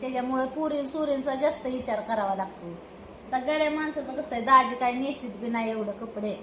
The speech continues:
कामात म्हणल्यावर. आता दाजीला टी शर्ट नाहीत बघा, दो-, किती आठ दिवस झालं महाग लागलं तर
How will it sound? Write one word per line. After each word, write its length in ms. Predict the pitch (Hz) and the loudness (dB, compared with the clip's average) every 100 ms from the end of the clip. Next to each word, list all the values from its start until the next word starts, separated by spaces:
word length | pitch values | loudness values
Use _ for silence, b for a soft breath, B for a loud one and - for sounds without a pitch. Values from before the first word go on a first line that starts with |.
| - - - - - - - | -12 -14 -14 -16 -16 -8 0
कामात 380 | 240 240 208 220 | 2 4 0 -2
म्हणल्यावर. 460 | 233 208 202 202 | -4 0 2 2
आता 200 | 208 240 | 2 2
दाजीला 560 | 240 254 302 302 302 294 | 4 8 10 10 8 6
टी 240 | 285 349 | 4 0
शर्ट 320 | 330 302 - | 4 4 4
नाहीत 260 | 247 262 214 | 0 0 2
बघा, 200 | 233 226 | 0 0
दो-, 240 | 214 254 247 | 0 0 -2
किती 160 | 285 247 | 2 6
आठ 280 | 254 254 | 8 6
दिवस 180 | 269 254 | 0 -2
झालं 300 | 220 247 208 | 0 0 0
महाग 260 | 220 240 190 | 0 -2 -2
लागलं 480 | 190 196 185 165 | -2 -2 -2 -6
तर 80 | - | -8